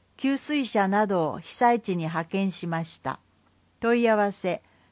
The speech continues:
上下水道総務課、電話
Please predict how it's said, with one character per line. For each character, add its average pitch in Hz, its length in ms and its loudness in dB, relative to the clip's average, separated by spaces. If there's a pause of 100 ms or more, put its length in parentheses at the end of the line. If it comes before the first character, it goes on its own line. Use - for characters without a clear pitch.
上 269 260 8
下 277 140 2
水 269 360 -2
道 180 220 4
総 190 320 0
務 190 180 -2
課、 165 320 -4 (400)
電 226 320 4
話 202 240 0